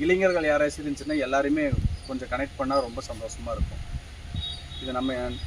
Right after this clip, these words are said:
நம்மளோட நிக்காம, நம்ம அடுத்த தலைமுறைக்கு செடி, காத்து, மரம் எல்லாத்தையுமே தூய்மையா கொடுக்கணுங்கிறதுனால, குழந்தைகளை கனெக்ட் பண்ணணும் அப்படிங்கிறது என்னோட காலை வேண்டுகோளா வச்சு இந்த நாளை அருமையா ஸ்டார்ட் பண்ணலாங்க. நன்றி.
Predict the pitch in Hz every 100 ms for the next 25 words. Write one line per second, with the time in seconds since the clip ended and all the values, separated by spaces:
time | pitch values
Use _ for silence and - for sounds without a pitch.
0 | - 143 170 185 196 180 165 151 143 143
1 | 151 123 147 - 175 151 156 190 - -
2 | - - 127 123 120 123 170 156 151 165
3 | 156 147 175 - - - - - 151 156
4 | 185 185 - - 139 147 - 160 165 -
5 | - - - - - - - 143 156 135
6 | 151 151 151 165 165 143 120 - - -
7 | 190 185 185 170 151 - 294 147 139 131
8 | 147 170 - - - - 135 160 165 143
9 | 131 - 135 131 143 135 - 127 135 143
10 | 120 107 - - - 113 101 98 - 117
11 | 135 131 113 113 135 147 135 131 120 120
12 | - 170 - - - - - 123 120 143
13 | - 131 139 143 110 - - - 101 101
14 | - - - - - -